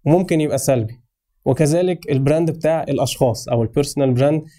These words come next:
التسويق الشخصي. أنا ممكن أول ما هتجيب لي سيرة واحد أقول لك: "أعوذ بالله، يعني مش عايز أتعامل معاه، ده أنت لو هتدفع فلوس زيادة لحد تاني روح له"، عشان البراند بتاعه سيء. معروف بقى إن هو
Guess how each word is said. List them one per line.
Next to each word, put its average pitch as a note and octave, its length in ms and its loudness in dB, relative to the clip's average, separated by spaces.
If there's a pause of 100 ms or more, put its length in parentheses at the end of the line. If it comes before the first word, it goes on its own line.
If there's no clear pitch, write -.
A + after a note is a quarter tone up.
(120)
التسويق B2+ 400 0
الشخصي. C#3 460 -2
أنا C3+ 100 2
ممكن D#3+ 400 2
أول D#3 260 0
ما C3+ 120 0
هتجيب D3 200 2
لي E3 80 0
سيرة E3+ 320 0
واحد E3 240 0
أقول D#3 260 2
لك: D3 200 -2
"أعوذ D3+ 320 2
بالله، D3 260 2
يعني C3+ 440 0
مش C3+ 140 2
عايز D#3 180 2
أتعامل D#3 300 2
معاه، D3+ 260 0 (320)
ده C#3+ 160 2
أنت C#3+ 180 2
لو C#3+ 200 2
هتدفع D#3+ 320 0
فلوس E3 240 2
زيادة D#3+ 260 2
لحد D#3+ 300 2
تاني E3+ 240 2
روح D#3 180 -2
له"، - 60 -20 (360)
عشان F3+ 400 0
البراند D3+ 420 2
بتاعه F#3+ 480 0 (200)
سيء. D3+ 460 0 (260)
معروف D3 300 2
بقى C#3+ 420 0
إن C3 140 0
هو C3+ 380 2